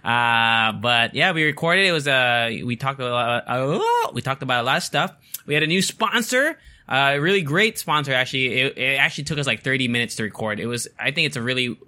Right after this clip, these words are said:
worthwhile listen. It's like a whole, it's like you're getting two episodes in one. Think about that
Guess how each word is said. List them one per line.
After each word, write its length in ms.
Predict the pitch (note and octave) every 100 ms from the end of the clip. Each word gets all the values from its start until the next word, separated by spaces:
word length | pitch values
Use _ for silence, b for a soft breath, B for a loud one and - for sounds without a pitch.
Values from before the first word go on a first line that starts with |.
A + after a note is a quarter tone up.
| _
worthwhile 540 | G2+ A#2+ B2 B2 A2+ G#2
listen. 220 | G#2+ C3+
It's 100 | -
like 120 | F#3+
a 60 | C#3+
whole, 400 | D#3+ D#3 C3+ b b b b b -
it's 140 | -
like 140 | G#3+ G3+
you're 100 | F3
getting 200 | F#3+ D3
two 240 | - F#3+
episodes 460 | D#3+ D3+ D3+ C3+ A2+
in 160 | G#2
one. 280 | G#2 A#2 F#2+
Think 160 | C3 A#2+
about 340 | A2+ G#2 F#2
that 280 | A#2 A#2+